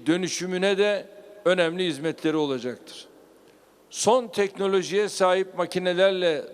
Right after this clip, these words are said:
donatılan bu tesiste yüzde yüz geri dönüşümlü atık kağıttan üretim yapılacaktır. Sahip olduğu ileri teknoloji sayesinde fabrikamız ilk etabıyla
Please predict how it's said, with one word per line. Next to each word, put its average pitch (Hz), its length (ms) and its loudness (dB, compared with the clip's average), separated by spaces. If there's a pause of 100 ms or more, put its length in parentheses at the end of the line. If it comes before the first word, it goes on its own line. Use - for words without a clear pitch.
donatılan 170 580 0
bu 202 80 -8
tesiste 170 800 -2 (520)
yüzde 170 360 -2
yüz 208 540 -4
geri 196 300 2
dönüşümlü 185 800 -2 (460)
atık 165 400 -2
kağıttan 175 580 2
üretim 175 460 -2 (340)
yapılacaktır. 127 840 -4 (1400)
Sahip 214 440 4
olduğu 214 340 2
ileri 208 360 0
teknoloji 190 600 -4
sayesinde 180 760 0 (500)
fabrikamız 196 800 0 (500)
ilk 233 340 -2
etabıyla 185 760 0